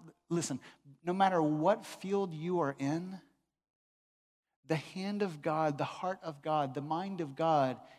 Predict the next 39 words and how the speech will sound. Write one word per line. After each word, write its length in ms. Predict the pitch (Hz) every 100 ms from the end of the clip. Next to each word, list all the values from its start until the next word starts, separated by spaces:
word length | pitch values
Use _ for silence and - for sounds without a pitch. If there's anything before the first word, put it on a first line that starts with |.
| -
is, 260 | 147 127 - _ -
is 100 | 135
behind 640 | 127 - - 175 156 135 127 _ _
all 220 | 135 151
of 80 | 127
our 140 | 123
work. 180 | 104 - - _ _ _ _ _ _ _ _ _ _ _ _ _
So 120 | -
this 180 | 180 202
is 140 | 220
what 160 | 202 170
Mark 280 | 170 165 151
Noll 220 | 160 151
says 260 | 143 151 139
in 120 | 151
his 160 | 147
book, 200 | 123 151
The 80 | 151
Scandal 520 | 143 - 165 175 180
of 100 | 165
the 120 | 151 151
Evangelical 560 | 147 147 147 147 143
Mind. 360 | 135 135 123 117
This 120 | 143
is 120 | 160
a, 120 | 147 139 - -
this 120 | 160
is 80 | 156
a 60 | 147
weighty, 460 | 139 160 175 160 - -
uh, 80 | 147
paragraph. 540 | - 165 147 135 123
Listen 200 | 165 165
to 60 | 139
this. 240 | 123 123 - -
He 80 | -
says 200 | 185 165
this, 220 | 131 113 - - - -
"Who, 260 | 254 277